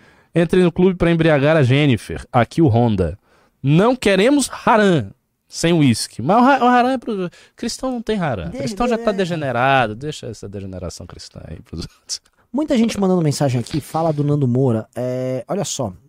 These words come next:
Speaker 2: Eu vou comentar isso porque, como, pô, o Arthur, ficou dois dias gravando vídeo sobre isso, agora tem dois dias de vídeo do Nando.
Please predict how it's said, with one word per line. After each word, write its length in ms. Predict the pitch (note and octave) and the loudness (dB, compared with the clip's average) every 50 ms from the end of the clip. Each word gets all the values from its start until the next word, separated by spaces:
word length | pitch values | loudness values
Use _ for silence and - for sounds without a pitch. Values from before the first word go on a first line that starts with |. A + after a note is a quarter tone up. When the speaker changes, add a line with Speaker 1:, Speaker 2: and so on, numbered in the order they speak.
| _ _ - | _ _ -6
Speaker 2:
Eu 80 | F3 E3+ | -6 -4
vou 80 | G#3 - | -4 -4
comentar 340 | - F#3 E3 D3+ D3+ D3+ | -6 -6 -6 -6 -4 -6
isso 160 | D3+ - - - | -6 -6 -8 -10
porque, 400 | - D3 C3 - D3 C#3+ C#3 B2 | -10 -10 -10 -6 -4 -4 -4 -4
como, 420 | - - D3 D3+ D3 C3+ A#2 A2 A2 | -6 -6 -6 -4 -2 -4 -4 -6 -8
pô, 120 | - B2+ A#2 G2 E2+ F#2 F#2+ | -8 -8 -8 -8 -8 -12 -12
o 80 | G#2+ G#2+ | -8 -8
Arthur, 420 | A2+ A2+ _ - - C#3 A2+ G#2 - _ _ _ _ _ _ _ _ - | -8 -10 _ -12 -10 -8 -8 -8 -10 _ _ _ _ _ _ _ _ -20
ficou 180 | - - C3 A2 | -16 -12 -8 -2
dois 300 | A#2 D3+ G#3 A3+ E3+ A#2+ | 2 2 2 2 0 -4
dias 180 | C3 D3 B2 | -2 -2 -2
gravando 280 | A#2+ A#2+ A2 A#2 A#2 A2+ | -2 -4 -4 -4 -6 -10
vídeo 180 | G#2 A2+ - | -10 -12 -14
sobre 220 | - C3+ A#2+ A2 A2+ | -14 -16 -14 -12 -10
isso, 240 | A#2 A#2+ A2+ - B2 | -10 -10 -10 -12 -10
agora 140 | A#2+ B2+ | -10 -10
tem 180 | - - C#3+ C3+ | -8 -8 -10 -8
dois 240 | B2 C3 E3 E3+ C3+ | -6 -6 -6 -6 -6
dias 340 | B2+ B2+ A#2 A#2+ C3+ B2+ A2 | -8 -12 -12 -8 -8 -8 -8
de 80 | A2+ | -10
vídeo 220 | A2 A2+ A#2 A2+ A#2 | -12 -14 -14 -12 -8
do 140 | A#2 A2 | -8 -8
Nando. 400 | G#2 A2 A2+ B2+ A#2+ G#2+ G#2 G2+ | -6 -6 -6 -6 -6 -6 -8 -12